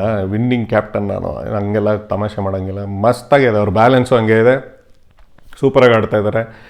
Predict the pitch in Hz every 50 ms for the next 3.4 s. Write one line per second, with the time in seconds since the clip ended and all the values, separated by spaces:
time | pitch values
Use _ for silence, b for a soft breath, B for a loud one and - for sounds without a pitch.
0 | B B B B B 127 139 180 196 190 180 147 - 147 160 165 151 139 - 139
1 | 123 113 104 101 107 123 120 107 120 143 139 - 156 139 139 139 127 131 127 -
2 | - 151 - 117 104 101 113 110 107 104 98 92 98 104 98 - 104 110 110 101
3 | 92 85 90 95 92 87 85